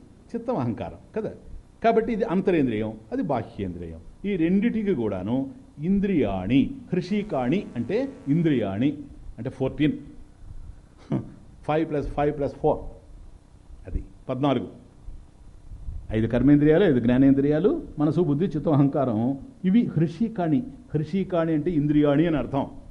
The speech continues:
క్లియర్? హృషీకాణి ఇంద్రియాణి తేషాం ఈశః ప్రభుః హృషీకేశః. అంతే, ఇంకేం లేదు. హృషీకాణి అంటే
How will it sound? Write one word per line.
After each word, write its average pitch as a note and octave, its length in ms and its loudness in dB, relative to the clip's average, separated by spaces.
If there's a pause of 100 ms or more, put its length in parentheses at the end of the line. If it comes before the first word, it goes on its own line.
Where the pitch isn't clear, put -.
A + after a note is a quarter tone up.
(140)
క్లియర్? D3 300 0 (1040)
హృషీకాణి G#3 600 2 (160)
ఇంద్రియాణి D3+ 460 2 (440)
తేషాం A#3+ 680 4 (480)
ఈశః G#3 280 4 (340)
ప్రభుః F#3+ 320 8 (720)
హృషీకేశః. G3+ 720 0 (720)
అంతే, - 260 -10
ఇంకేం - 260 -18
లేదు. - 120 -20 (1500)
హృషీకాణి C#3+ 540 2
అంటే G3+ 120 -2